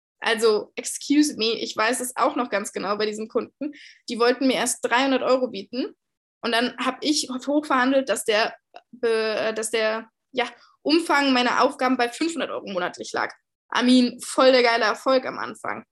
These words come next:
Ich weiß noch, boah, da hatte ich so Eier einfach schon. Voll krass. Aber, ähm, genau, übrigens, by the way, Stundensatz,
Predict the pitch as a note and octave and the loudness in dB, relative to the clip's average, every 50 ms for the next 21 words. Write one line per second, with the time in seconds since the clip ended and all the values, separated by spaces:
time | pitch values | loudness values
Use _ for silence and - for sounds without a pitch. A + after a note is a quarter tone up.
0 | _ _ _ _ _ _ - - B3 B3 - B3+ A3 A3 - - B3 A#3+ - - | _ _ _ _ _ _ -8 -6 -6 -4 -2 -4 -4 -4 -6 -10 -6 -6 -4 -4
1 | - - D4 D4 - - D4+ - - - - - D#4 F#4 C5 B4 F#4 - - A3+ | -4 -4 -6 -6 -2 0 0 -2 -2 -4 -6 -4 2 4 4 4 4 2 2 0
2 | A3+ A3+ B3 B3 A#3+ - - - B3 C4 D#4+ G4 - _ _ _ _ _ _ _ | -4 -2 -4 -6 -4 -4 -2 0 2 0 0 -2 -6 _ _ _ _ _ _ _
3 | - - - - D4+ C4+ C#4 - - A3+ A#3 C4 C4 - _ _ _ - _ _ | -16 -10 0 2 2 2 2 0 -2 -2 -2 -2 -2 -6 _ _ _ -20 _ _
4 | _ _ _ _ _ C4 C4 C4 B3 A#3 B3 B3 A#3+ A#3+ A#3+ A#3+ A#3 - A#2 - | _ _ _ _ _ 2 2 2 4 2 2 4 4 4 4 4 2 0 -2 -2
5 | - B3 B3 A#3+ A#3+ A#3 A3+ A#3 A3+ A3+ B3+ B3 _ _ _ _ _ _ _ _ | -2 0 0 0 0 -2 -4 -6 -8 -10 -12 -14 _ _ _ _ _ _ _ _
6 | _ _ _ B3+ C4 B3+ A#3+ A3 G3+ - C4+ C4 C4+ - C#4 C4 C4+ C4+ - - | _ _ _ 0 2 4 4 4 2 2 0 -4 -2 0 0 0 0 0 0 0
7 | A#3 A#3+ A#3 A#3 A#3 A#3+ A#3+ A3+ A#3 - - - - - C4+ C4 B3+ - B3 B3 | 2 2 2 2 4 4 4 2 2 -2 -8 -6 -4 -2 -2 -2 -2 -4 -6 -4
8 | B3 B3 B3 A#3+ A#3+ - - - - | -2 -2 -2 -2 -4 -8 -12 -12 -14